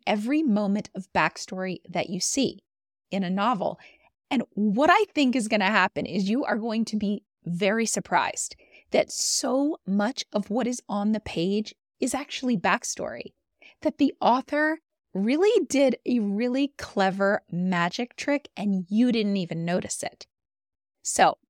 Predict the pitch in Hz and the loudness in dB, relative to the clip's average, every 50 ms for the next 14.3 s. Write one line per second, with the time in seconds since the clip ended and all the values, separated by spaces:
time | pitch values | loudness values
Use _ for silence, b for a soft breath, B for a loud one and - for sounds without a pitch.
0 | _ _ - 202 202 185 190 233 - - 311 320 339 - - 247 240 240 240 254 | _ _ 0 4 6 6 6 4 2 0 -2 0 0 0 0 0 0 2 0 0
1 | - - - 226 208 190 175 175 175 - - _ - 190 165 - 208 214 233 262 | -2 -2 -2 -2 -2 0 0 -2 -2 -4 -8 _ -8 -8 -2 2 2 4 6 6
2 | 254 285 294 294 220 240 - 269 - - 302 - - 285 269 285 214 185 - 220 | 6 6 4 2 -2 -2 -2 -4 -4 -6 -6 0 2 2 2 2 0 -2 -2 0
3 | 202 208 202 214 214 208 208 208 208 B B B B B - - 180 156 135 - | 0 0 2 4 4 4 4 2 0 B B B B B -6 -4 -4 -4 -4 -6
4 | - - 196 202 214 240 220 233 220 - 202 214 180 175 - - - - 202 196 | -2 4 6 6 8 8 6 2 2 -2 0 2 2 2 2 -2 -6 -4 -2 -2
5 | 190 190 - - - 151 - - - - 160 151 165 185 190 - B B B B | 0 -2 -2 -2 -2 -2 -2 -2 0 0 0 0 0 -2 -4 -6 B B B B
6 | B B _ - 196 214 214 214 208 202 - - - 190 196 208 240 269 302 320 | B B _ -4 -2 0 0 0 0 -2 -4 -2 0 0 2 4 4 2 2 2
7 | 339 302 320 381 - - 226 214 294 - _ - - 190 180 - - 180 - 185 | 2 2 2 2 2 2 2 2 2 0 _ -8 -6 -6 -4 -6 -8 -6 -4 -2
8 | 185 196 262 - - B B B B - - 247 220 - - - - 190 165 165 | -2 0 -2 -4 -8 B B B B -8 -6 -6 -4 -4 -6 -6 -4 -4 -2 -2
9 | 196 277 - - _ - 262 294 294 - - - 190 185 180 185 190 214 214 _ | -2 -4 -6 -10 _ -4 -2 -2 -2 -2 -4 -4 -2 -2 -2 -2 -4 -4 -6 _
10 | - - 196 160 170 - - - - - 180 180 180 185 - - _ - 170 180 | -6 -2 -2 -2 -2 -4 -8 -8 -6 -6 -4 -4 -2 -4 -4 -6 _ -8 -4 -4
11 | 185 185 - 214 208 220 247 - - - 190 202 202 196 208 247 - - 196 202 | -4 -2 -2 -4 -2 -2 -2 -4 -4 -4 -4 -2 -2 0 -2 -2 -2 -2 -2 0
12 | 196 175 165 175 - - 170 202 - - - - 220 226 240 240 247 233 208 190 | 0 0 0 -2 -2 -2 -2 -2 -2 -4 -4 -2 0 0 0 2 0 0 0 0
13 | 180 175 175 190 196 - - - 180 175 - 170 170 165 160 147 170 - - 190 | 0 0 -2 -4 -4 -6 -6 -6 -6 -6 -6 -8 -6 -4 -4 -6 -6 -6 -8 -6
14 | 202 196 170 143 - | -6 -2 0 -2 -2